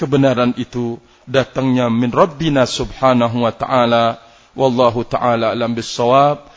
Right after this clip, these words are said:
Dan ashkur, saya berterima kasih kepada siapapun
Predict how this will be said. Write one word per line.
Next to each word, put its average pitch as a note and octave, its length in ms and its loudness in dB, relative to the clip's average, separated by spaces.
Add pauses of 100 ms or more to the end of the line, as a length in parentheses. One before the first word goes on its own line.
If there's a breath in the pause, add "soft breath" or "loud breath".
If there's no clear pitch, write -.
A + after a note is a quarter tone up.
(240 loud breath)
Dan B2+ 240 -2
ashkur, C#3 720 -2
saya B2+ 240 -2
berterima A#2+ 560 -4
kasih A#2 560 -6 (560 soft breath)
kepada C#3 320 -2
siapapun C#3 800 -4